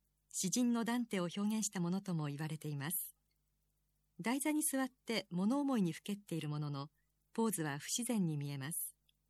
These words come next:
右肘を左の膝に乗せることにより、右肩や背中の筋肉がより盛り上がります。考えるという静止したポーズでありながら、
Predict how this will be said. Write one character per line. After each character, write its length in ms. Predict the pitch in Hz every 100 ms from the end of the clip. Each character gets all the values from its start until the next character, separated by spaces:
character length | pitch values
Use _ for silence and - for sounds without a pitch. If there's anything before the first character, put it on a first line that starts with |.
| _ _ _ _ _ _ _
右 220 | 190 214
肘 340 | 233 214 214 208
を 140 | 185 -
左 380 | - 196 254
の 120 | 240 240
膝 260 | 202 240
に 80 | 240
乗 100 | 220
せ 140 | 214
る 100 | 226
こ 120 | 214 208
と 100 | 208
に 180 | 180
よ 100 | 160
り、 180 | 151 151 - _ _ -
右 220 | 196 262
肩 240 | 262 254 226
や 160 | 220
背 140 | 214 208
中 220 | 262 262
の 100 | 254
筋 180 | 247 247
肉 320 | 220 202 160
が 200 | 143 139 - _ -
よ 100 | 196
り 140 | 254
盛 220 | 208 190
り 60 | 208
上 60 |
が 100 | 190
り 120 | 180 156
ま 140 | 147
す。 200 | - - _ _ _ _ _ _ _ _ _ _ _ -
考 80 | 247 302 330
え 40 |
る 80 | 294
と 120 | 226
い 100 | 190
う 100 | 175
静 200 | 170 226
止 180 | 247 -
し 80 | -
た 120 | 254
ポ 160 | 254 254
ー 40 |
ズ 100 | 202
で 120 | 165
あ 60 | 160
り 100 | 175
な 140 | 190
が 120 | 175 151
ら、 160 | 143